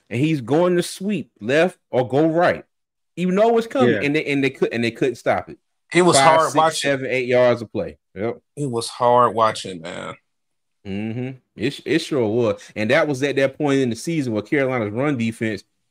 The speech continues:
Speaker 1: just got on the field and was like, "I, I don't know." Y-, you know what I mean? It just, they, they threw their hands up and was just like, "Hey, we, we can't stop him."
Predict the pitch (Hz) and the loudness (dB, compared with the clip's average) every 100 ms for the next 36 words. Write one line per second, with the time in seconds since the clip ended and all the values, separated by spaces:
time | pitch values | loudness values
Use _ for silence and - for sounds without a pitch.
0 | _ 117 113 123 120 107 - 147 127 110 | _ -6 2 4 4 -2 -2 0 2 0
1 | 110 110 101 87 - - 50 - - - | 0 2 2 -2 -10 -20 -20 -20 -12 -10
2 | 90 92 135 113 104 123 _ _ _ _ | -10 -6 -4 0 -2 -4 _ _ _ _
3 | - 87 123 123 160 165 160 165 160 156 | -10 -6 -4 0 2 4 2 2 0 0
4 | 139 143 117 120 123 127 135 135 143 147 | -2 -2 -2 0 0 0 -2 0 0 0
5 | 131 123 117 113 117 113 120 104 104 127 | 2 2 0 0 0 0 2 2 2 0
6 | 101 95 117 110 - 127 123 160 139 85 | -2 -6 -8 -8 -4 -4 -2 -4 -4 -6